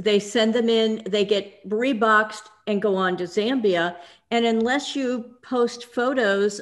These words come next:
on the So Powerful Purse Project on Facebook, we don't know what you're doing. So, a-, and outside of your group, I don't think anybody has seen your purses. Now, does anybody happen to have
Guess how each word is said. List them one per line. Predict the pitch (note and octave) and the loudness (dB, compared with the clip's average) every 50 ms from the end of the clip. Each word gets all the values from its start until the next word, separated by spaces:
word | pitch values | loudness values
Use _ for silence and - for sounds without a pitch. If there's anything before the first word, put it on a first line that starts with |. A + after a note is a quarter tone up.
| - - | -10 -6
on | G3+ G3+ G3 F#3 | -4 -4 -2 -4
the | F#3+ | -6
So | F#3 - - A3 G#3+ | -6 -6 -4 -4 -4
Powerful | G#3+ - A3+ G3+ G3 F#3+ - - - F#3+ | -4 -4 -6 -4 -2 -2 -4 -4 -6 -8
Purse | F#3 - - A3 G3+ G3+ G3 - | -8 -8 -6 -4 -4 -4 -6 -10
Project | - _ - A3+ B3 D#4 D4 - G#3 E3 D#3 E3 - - - - _ _ _ _ _ _ _ _ | -14 _ -2 -2 -2 -2 -2 -2 -2 -2 -2 -2 -4 -8 -16 -20 _ _ _ _ _ _ _ _
on | - G3 G3 F#3+ F#3+ | -4 -4 -2 -2 -2
Facebook, | - B3 C4+ E4 E4+ - - G#3+ G3 G3+ G#3+ - - - _ _ _ _ _ _ _ _ - | -4 -4 -4 -4 -4 -6 -4 0 0 0 -2 -4 -10 -20 _ _ _ _ _ _ _ _ -12
we | - A3 C4 E4 | -8 -6 0 0
don't | A4 G4 D#4 | 0 0 2
know | C4+ C4+ A#3+ | 0 2 4
what | A3+ A#3+ A#3+ - | 4 4 2 2
you're | A#3 A#3+ A#3+ A3+ | 2 2 2 4
doing. | A3+ B3+ D#4 A#4 G4+ E3+ C#3 - - F#3+ - - - - _ _ | 4 4 4 4 4 2 -2 -4 -8 -12 -16 -18 -20 -20 _ _
So, | - - - - C4 B3 A3+ A3 G#3+ G#3 G#3 A3 C4 - - | -14 -10 -4 0 2 2 4 4 4 2 0 -2 -4 -6 -4
a-, | - | 0
and | A#3+ B3+ - - C4 B3 B3 A#3+ - - | 0 2 2 2 2 2 0 0 -2 0
outside | G3+ A#3+ C#4 F4+ - F4+ E4 C#4+ | 2 2 2 2 2 2 2 2
of | D4 A#3+ C4+ | 0 -2 0
your | C4+ C#4 A3+ | -2 -2 -2
group, | - C4 D#4 G#4 - | -2 -2 -2 0 2
I | C4 D4 | 0 2
don't | F4 F#4+ - - | 2 -2 -2 -2
think | C4 A#3 C4 | -2 0 0
anybody | B3 A#3+ B3+ A3+ B3 A#3 A3+ A3+ G#3+ | 0 0 0 0 0 2 2 4 2
has | G#3+ A3 A3 - | 2 2 -2 -2
seen | - A#3 A#3 A3+ A3+ A3+ A3+ | 0 0 2 2 0 0 0
your | G#3+ A3 A3 | 0 0 0
purses. | A3 - D4 C4 E4+ - - F3 F3+ - | 0 -2 -2 -2 -2 -2 -4 -6 -4 -2
Now, | G#3+ G#3+ G#3 | -2 -2 -2
does | G3 G#3 - | -2 -2 -2
anybody | B3+ B3 B3+ B3+ B3+ B3+ A#3+ A#3+ | -2 0 0 0 0 0 0 0
happen | A#3+ B3 A3+ A3+ B3 A3 | 0 0 -2 -2 -2 -4
to | A#3 | -4
have | A#3 A3+ A3 A3 A3 A3 A3+ - | -2 -2 -2 -2 -2 -4 -6 -8